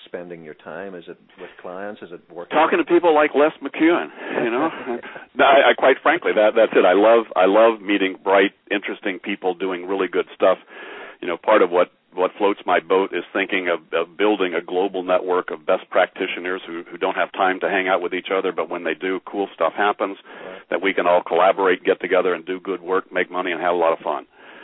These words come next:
Speaker 2: You know, that's, so <laughs> anything that moves thing in that direction would be, you know, is great and is fun for, for me. I, I, I love the ability to, to range around and follow my intuition about, you know, I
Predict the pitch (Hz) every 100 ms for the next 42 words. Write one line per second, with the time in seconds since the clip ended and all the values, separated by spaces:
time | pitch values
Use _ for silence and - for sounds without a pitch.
0 | - - - - 110 143 143 - - 113
1 | 95 - - - - - 104 123 143 135
2 | 131 113 107 113 110 - 104 98 95 92
3 | 92 87 90 92 92 85 85 80 82 80
4 | 87 - - - - 90 90 - 98 95
5 | 85 - 101 101 87 - 80 - 85 107
6 | 98 87 87 87 85 87 87 87 95 110
7 | 101 90 85 98 95 87 85 87 - 95
8 | 95 101 95 95 87 90 - 95 87 80
9 | 82 82 76 92 - 76 73 - - -
10 | - - - - 113 147 180 220 214